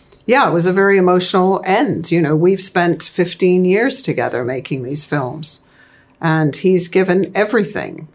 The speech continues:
to these films. And, uh, it's a very sad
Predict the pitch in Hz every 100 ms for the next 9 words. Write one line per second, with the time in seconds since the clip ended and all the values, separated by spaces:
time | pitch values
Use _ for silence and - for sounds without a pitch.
0 | - - 147 135 127 98 - _ _ -
1 | 143 135 - - 135 135 - - - -
2 | 151 147 147 156 156 156 156 151 - _
3 | _ _ _ _ - 170 165 180 175 175
4 | 180 185 180 - - 156 151 156 -